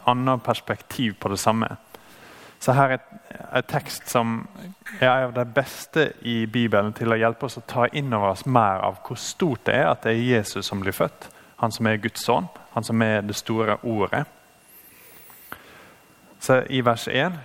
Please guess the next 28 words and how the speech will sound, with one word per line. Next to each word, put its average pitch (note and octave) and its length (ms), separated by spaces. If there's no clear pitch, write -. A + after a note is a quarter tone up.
du C3 80
har C3 120
teksten - 380
bak A2+ 260
på, A#2 120
eh, G#2 120
arket - 280
ditt G2 120
her. C3 200
I - 60
vers B2+ 240
en C#3+ 220
så C#3+ 120
står C3 220
det: G#2+ 100
«I - 160
opphavet A2+ 640
var A#2 280
ordet, A#2+ 540
og A#2 200
ordet A2 340
var G#2 240
hos - 300
Gud, D3 340
og - 200
ordet G#2 260
var G2 300
Gud.» - 280